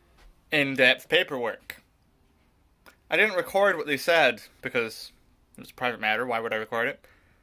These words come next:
But I regret that, because I immediately forgot what they said.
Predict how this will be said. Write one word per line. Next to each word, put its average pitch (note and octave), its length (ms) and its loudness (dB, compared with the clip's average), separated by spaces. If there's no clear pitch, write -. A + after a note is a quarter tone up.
But C#3 120 4
I - 20 8
regret E3 320 6
that, A#2+ 160 6
because C3+ 180 -6
I D3 120 8
immediately F3 580 2
forgot E3+ 560 4
what - 120 -14
they A#2+ 100 -6
said. G#2 320 -4